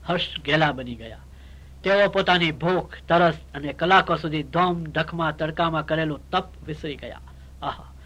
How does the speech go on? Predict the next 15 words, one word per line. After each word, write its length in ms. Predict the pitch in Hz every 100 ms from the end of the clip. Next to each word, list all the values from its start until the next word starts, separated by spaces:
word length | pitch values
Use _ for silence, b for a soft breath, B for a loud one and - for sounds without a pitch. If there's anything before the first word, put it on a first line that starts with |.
| b -
મારા 280 | 156 180 170
મૌલાએ 380 | 151 180 175 165
અમને 280 | 147 160
બોલાવ્યા, 480 | 143 131 143 135 120 - b b b - -
આ 120 | 170
ખાટા 340 | 170 180 180 185
આંબાવાળાઓને 880 | 165 180 185 175 185 185 180 175
યાદ 300 | 147 147 165
કર્યા, 300 | 160 151 120 - b b b b -
અમારા 360 | 160 180 175
ભાગ્ય 460 | 156 143 170 170 160
આટલી 260 | 156 165 175
વારમાં 380 | 143 160 196 185
ઉઘડી 240 | 170 190
ગયા." 260 | 196 190